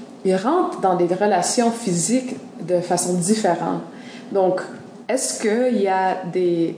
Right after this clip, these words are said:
des différences qu'on voit et que, quelle est la ri-, richesse de partager les différences ? J'imagine que c'est très riche.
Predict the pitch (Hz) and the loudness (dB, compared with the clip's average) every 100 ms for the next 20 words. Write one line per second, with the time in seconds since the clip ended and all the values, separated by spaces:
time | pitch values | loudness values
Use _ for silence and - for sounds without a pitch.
0 | 165 175 165 - 185 175 240 240 196 175 | -4 -4 -2 -2 0 2 0 0 0 0
1 | 190 226 196 - 254 254 254 - 262 247 | 0 0 0 0 -2 -2 -6 -2 0 2
2 | 196 - 185 - 190 196 - 254 - - | 0 0 -2 -2 -4 -2 0 -2 -2 -2
3 | 180 180 - 190 185 180 214 226 202 175 | -2 -2 -2 0 0 0 0 2 0 -2
4 | 165 - 165 160 170 170 175 - - - | -4 -2 -2 -2 -4 -6 -8 -10 -12 -12
5 | - - - 202 208 240 214 202 165 - | -14 -4 2 4 4 4 4 4 2 2
6 | - 202 170 180 - - - | 2 2 2 0 0 -4 -8